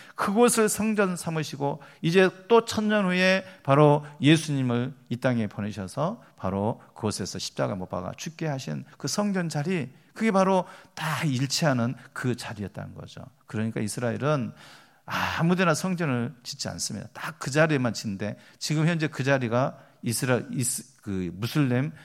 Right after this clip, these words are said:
예, 헌금 도움이 딱 자리 잡고 있는 거죠. 그러니까 그걸 헐 수도 없는 거고 거기에 지을 수도 없습니다. 이스라엘은 지금도 성전이 없습니다. 성전이 없어요. 근데 우리는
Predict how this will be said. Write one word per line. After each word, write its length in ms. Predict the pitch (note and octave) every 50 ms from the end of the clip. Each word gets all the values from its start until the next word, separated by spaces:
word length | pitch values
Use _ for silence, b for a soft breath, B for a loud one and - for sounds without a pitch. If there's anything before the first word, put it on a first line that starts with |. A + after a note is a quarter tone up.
| B B -
예, 260 | F#2+ F2+ E2+ E2 E2 - - _ _ _ - -
헌금 340 | - F#3+ F#3 F3 F#3 D#3 A2+ -
도움이 280 | - A#2 G#2+ G#2 F#2
딱 140 | - G#2 -
자리 200 | - - F#2 G2
잡고 240 | F#2+ F2+ - - F2+
있는 200 | E2 E2 E2+ E2+
거죠. 240 | - - - - A2+ -
그러니까 400 | - C3+ C#3+ C#3 C3+ - C3 C3 B B B B B B B
그걸 220 | - - F3 F3 D#3+
헐 240 | D#3 - - B3 A#3+
수도 340 | - - - B2+ G#2+ -
없는 220 | A#2+ C3 C3+ C3 A#2
거고 300 | - G#2+ - - - -
거기에 300 | - - E3 D#3 D#3+ D#3
지을 260 | D#3+ - - F3+ F#3
수도 380 | D#3+ - - - B2+ C3 C#3+ D3+ B B B
없습니다. 520 | - - - C3 - - G2 - - - - -
이스라엘은 420 | C3 C3+ - E3+ E3 E3+ D#3 D#3+ D3+
지금도 380 | - - D#3 F#3 F3+ E3+ F3
성전이 440 | D#3+ - F#3+ F#3+ F3 F3 D#3 A#2 G#2
없습니다. 600 | A2 A2 - - G#2+ F#2 F2+ - - - - - b b b b b b b b
성전이 400 | - - F3 E3 D#3 D#3+ C3 G2+
없어요. 220 | G2+ A2 - -
근데 180 | - D3 D3+ C#3+
우리는 400 | B2+ C3+ D3 C#3+ C#3+ C#3+ D3 D#3